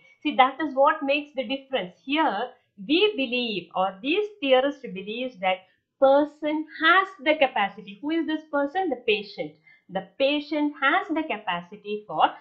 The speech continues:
self-actualization and believes that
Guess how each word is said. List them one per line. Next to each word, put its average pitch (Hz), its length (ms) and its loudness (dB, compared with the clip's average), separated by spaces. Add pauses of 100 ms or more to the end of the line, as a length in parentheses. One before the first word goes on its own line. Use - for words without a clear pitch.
(340)
self-actualization 185 1700 0 (100)
and 180 280 -6
believes 262 640 -2
that 147 240 -10